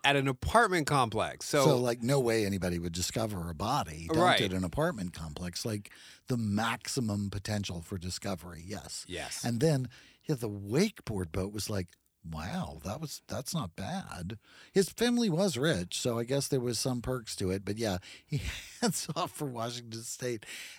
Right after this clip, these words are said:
Speaker 2: and I really got the wrong impression. Anyway, tell this part of the story.
Speaker 1: So he gets in his boat, and the Coast Guard catches up with him, and then they lose him. And so he ends up, uh,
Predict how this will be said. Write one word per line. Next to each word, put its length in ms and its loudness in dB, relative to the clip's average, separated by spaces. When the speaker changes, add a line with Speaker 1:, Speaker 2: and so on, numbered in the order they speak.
Speaker 2:
and 220 -6
I 120 2
really 500 2
got 260 -2
the 80 -6
wrong 320 -4
impression. 460 -6
Anyway, 260 -4
tell 220 -2
this 160 -6
part 240 -12
of 80 -14
the 80 -10
story. 380 -8
Speaker 1:
So 240 6
he 280 4
gets 340 2
in 100 2
his 160 0
boat, 260 4
and 100 0
the 160 -4
Coast 460 0
Guard 240 4
catches 360 2
up 160 2
with 160 0
him, 140 2
and 100 0
then 100 0
they 100 2
lose 340 6
him. 220 -4
And 120 -2
so 160 4
he 160 4
ends 240 4
up, 340 4
uh, 400 4